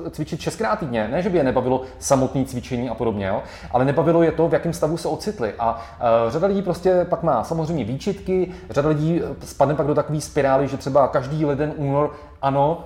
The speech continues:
zhubnou třeba pár kilo tímhle extrémními postupy, pak prostě už to není pro ně udržitelný,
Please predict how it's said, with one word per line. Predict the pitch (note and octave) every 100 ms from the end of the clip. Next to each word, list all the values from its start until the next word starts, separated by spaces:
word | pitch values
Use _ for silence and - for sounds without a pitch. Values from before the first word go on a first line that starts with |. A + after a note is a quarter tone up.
| -
zhubnou | A#2 D#3+ D3+ D#3
třeba | D3+ C#3+
pár | D3 C#3+ C#3
kilo | C#3 B2 C#3+
tímhle | D3 C3+ D3+
extrémními | - C#3+ D3 D3
postupy, | B2+ - C#3+ - B2+ - - -
pak | - D3 -
prostě | D3+ - E3 D3+ D3 D3 E3
už | - -
to |
není | D3+
pro | D3+
ně | C#3+
udržitelný, | B2+ B2+ C#3 C#3+ C3+ C#3